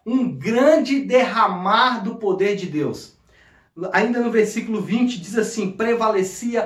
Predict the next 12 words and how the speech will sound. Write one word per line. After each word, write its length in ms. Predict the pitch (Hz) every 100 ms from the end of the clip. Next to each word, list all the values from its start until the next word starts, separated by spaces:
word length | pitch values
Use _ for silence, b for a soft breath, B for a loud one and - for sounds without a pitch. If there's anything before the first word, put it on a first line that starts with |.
| - -
poderosamente." 1000 | 190 185 165 156 156 143 131 113 - - _ _ _ _ _ _ _ _ _ _ _ 214
Um 160 | 233
grande 560 | 156 143 254 294 311 -
derramar 540 | 247 233 208 208 214
do 100 | 190
poder 320 | 208 185 190
de 100 | 185
Deus 440 | 151 202 220 - -
não 440 | 185 208 240 247
acontece 520 | 233 214 190 190 -
por 120 | 196 180
acaso. 560 | - 151 123 - -